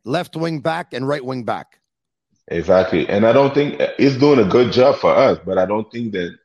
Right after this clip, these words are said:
Speaker 2: they should be moving him that's all over the place because you don't find anywhere to play, to play him.
Speaker 1: If I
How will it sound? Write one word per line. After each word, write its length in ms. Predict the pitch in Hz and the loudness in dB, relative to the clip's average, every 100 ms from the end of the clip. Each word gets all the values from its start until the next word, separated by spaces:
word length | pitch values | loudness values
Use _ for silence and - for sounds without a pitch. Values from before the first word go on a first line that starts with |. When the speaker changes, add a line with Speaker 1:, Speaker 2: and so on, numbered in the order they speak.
| _ _ | _ _
Speaker 2:
they 100 | 80 | -10
should 340 | - 92 82 85 _ | -10 -10 -14 -18 _
be 380 | 107 110 101 101 _ _ - | -4 -4 -4 -10 _ _ -4
moving 380 | 95 110 110 104 | 0 4 4 2
him 200 | 104 92 | -4 0
that's 640 | 95 98 - - - - - | 2 2 0 -18 -20 -14 0
all 240 | 101 107 | 2 4
over 180 | 101 101 | 2 0
the 100 | 87 | -4
place 280 | - 90 92 | -6 -8 -8
because 360 | 85 - 90 90 | -14 -4 -4 -4
you 100 | - | -6
don't 200 | 87 90 - | -4 -4 -4
find 220 | 98 95 - | -4 -4 -6
anywhere 540 | 92 92 90 90 90 90 | -14 -12 -4 0 0 0
to 200 | - - - | -6 -18 -6
play, 200 | 90 - _ _ _ - | -6 -6 _ _ _ -20
to 60 | 82 | -14
play 220 | 95 98 | -6 -4
him. 100 | 78 _ _ _ _ _ _ _ _ | -4 _ _ _ _ _ _ _ _
Speaker 1:
If 220 | - 120 170 | -10 -6 -4
I 480 | 190 233 240 233 | -4 -6 -10 -14